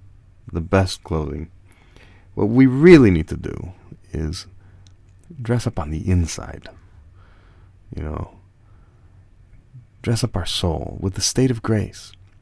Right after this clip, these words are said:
And how do we do that? With confession. Confession always takes us to the Eucharist, always takes us to the Eucharist. That's how we do it. We increase our hunger for the Eucharist, which is never satisfied. This is kind of one of, one of those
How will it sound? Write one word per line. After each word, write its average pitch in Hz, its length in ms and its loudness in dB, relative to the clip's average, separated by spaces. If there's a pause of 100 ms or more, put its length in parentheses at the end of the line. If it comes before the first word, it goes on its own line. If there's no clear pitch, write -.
(1080)
And 101 120 -4
how 113 80 2
do 123 80 0
we 113 80 2
do 110 140 -2
that? - 160 -4
With 95 160 -6
confession. 107 520 -6
Confession 123 380 -2
always 127 500 -2
takes - 280 -8
us 85 140 -12
to 85 120 -12
the 78 80 -6
Eucharist, - 500 -12 (140)
always 113 440 4
takes 82 220 -8
us - 100 -14
to - 100 -20
the - 100 -16
Eucharist. - 380 -20 (720)
That's 120 200 -6
how 120 80 -2
we 104 140 -2
do 95 180 -4
it. - 220 -12 (260)
We 107 120 2
increase 127 460 0 (200)
our 87 120 -2
hunger 98 760 -6 (440)
for 82 220 -6
the 80 120 -6
Eucharist, - 600 -14 (540)
which 98 160 -4
is 104 100 0
never 120 200 2
satisfied. - 640 -6 (100)
This 95 220 -6
is 98 80 -6
kind 95 200 -4
of 82 120 -4
one 82 240 -4
of, 82 220 -10
one 90 160 -2
of 85 60 -2
those 82 240 -4